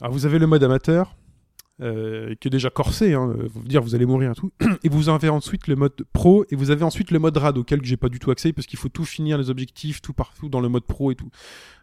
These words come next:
Mode pro, déjà, pour finir un, un niveau, bon, vous allez y arriver avec de l'expérience. Après, pour les objectifs de, du mode pro, on va vous mettre des, des, des levels de score qui sont juste, euh,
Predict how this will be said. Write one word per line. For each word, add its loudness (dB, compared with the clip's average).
Mode 4
pro, 4
déjà, 6
pour -6
finir -2
un, 0
un -2
niveau, 6
bon, 2
vous 0
allez 4
y 4
arriver 2
avec 2
de 2
l'expérience. 0
Après, 0
pour 4
les 4
objectifs -2
de, -4
du -4
mode 0
pro, -2
on 0
va 2
vous 2
mettre 0
des, 4
des, 0
des 2
levels 6
de 6
score 0
qui -2
sont -2
juste, -4
euh, 0